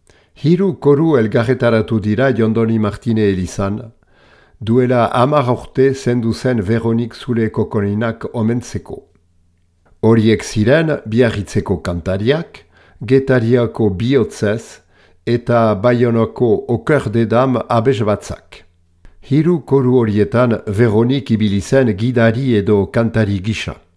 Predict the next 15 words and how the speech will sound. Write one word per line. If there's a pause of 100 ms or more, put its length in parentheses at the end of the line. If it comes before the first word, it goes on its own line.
(540)
Kontzertu
arras
edera
eta
unkigarria
izan
da. (1080)
Eta
orain,
usaian
bezala, (100)
karitatezko
aktibitateak
aipa
ditzagun.